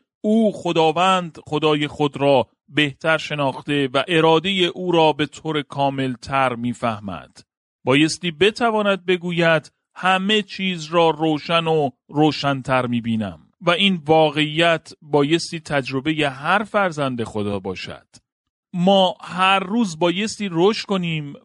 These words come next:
و به دور از مطالعه و بررسی کلام خدا غیر ممکن است رشد نماییم. کلام نوشته شدهٔ خدا، کلام زندهٔ خدا،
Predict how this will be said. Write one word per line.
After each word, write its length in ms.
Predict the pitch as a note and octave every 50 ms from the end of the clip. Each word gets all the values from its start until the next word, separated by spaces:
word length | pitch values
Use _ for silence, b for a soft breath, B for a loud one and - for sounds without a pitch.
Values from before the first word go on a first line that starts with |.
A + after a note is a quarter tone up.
| G3
و 120 | G3+ A3+ A3
به 180 | F#3+ A3 G#3+
دور 300 | F#3 F3 A#3+ B3 A#3+ A3+
از 200 | G#3+ G3+ F#3 E3+
مطالعه 600 | F#3 F#3 F3+ - - F#3 F3 F3 E3+ E3+ E3+ G3 F3+
و 100 | F#3 F3
بررسی 640 | D#3+ D#3+ D#3+ D3+ D3+ D3 C#3 - - - E3+ D#3+
کلام 420 | D#3 - D#3+ D3 D3 D#3+ D#3+ D3+ C#3
خدا 520 | B2 - C3 B2+ C#3 C#3+ D3 C#3 C3+ A#2+ - _ -
غیر 380 | E3 F#3 G3+ A3+ A#3 A3+ A3+
ممکن 480 | G#3+ G#3 G#3 G3 F3+ D#3+ - F3+ E3 D#3+
است 240 | D3 C#3 C3 - -
رشد 320 | C#3 C3 B2 A#2 - -
نماییم. 440 | A#2+ A#2 A2+ G#2+ G#2 G2+ F#2 E2+ - _ _ _ _ _ _ _ _ _ _ _ -
کلام 440 | - E3+ F3+ F#3 G3+ G#3+ G#3+ G3+ G3
نوشته 640 | G3 F#3+ F3+ F3+ F3 D#3+ E3 D#3 - - - D3+
شدهٔ 400 | C#3+ - D3 C3+ C#3 C3+ B2+ B2
خدا، 480 | A#2+ - B2 A#2 C3 D3 D3+ D3 B2+ - _ _ _ _
کلام 600 | - - - F3+ F3+ G3 G3+ G3 F#3+ F3+ F3 F3
زندهٔ 640 | E3+ D3 C#3 C#3+ D#3 D#3+ D#3+ D#3+ E3 G#3 G#3+ G3 G3 F3+
خدا، 640 | - - - D3+ D3 E3 E3+ E3+ E3+ D#3+ D#3 -